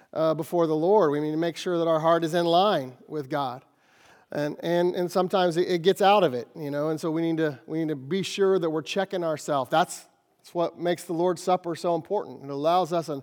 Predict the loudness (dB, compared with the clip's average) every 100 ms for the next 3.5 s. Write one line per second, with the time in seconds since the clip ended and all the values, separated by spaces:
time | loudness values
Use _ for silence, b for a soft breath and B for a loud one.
0 | B -4 -2 -2 -4 -2 -2 -2 0 0
1 | -2 -4 -4 0 0 0 -2 -4 -8 _
2 | _ b b b b b -10 -2 -2 2
3 | 0 2 2 2